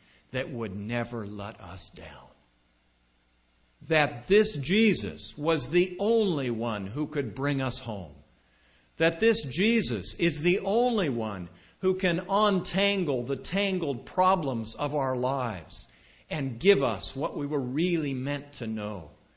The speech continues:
That this Jesus is the only one who can defeat the powers of sin and death and put back in its place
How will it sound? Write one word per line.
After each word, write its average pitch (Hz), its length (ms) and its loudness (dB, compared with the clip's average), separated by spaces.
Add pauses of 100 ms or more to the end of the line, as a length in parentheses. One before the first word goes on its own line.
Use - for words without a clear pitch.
(440)
That 220 240 4
this 233 240 4
Jesus 170 680 0
is 165 260 2
the 190 160 4
only 208 480 2
one 104 400 -4 (400)
who 202 180 2
can 185 300 2
defeat 214 640 2
the 160 100 0
powers 185 840 2 (260)
of 160 180 2
sin 202 460 2
and 151 320 -4
death 170 580 0 (1500)
and 139 260 -6
put 202 440 -2
back 175 420 -2
in 147 140 -4
its 139 240 -6
place - 760 -6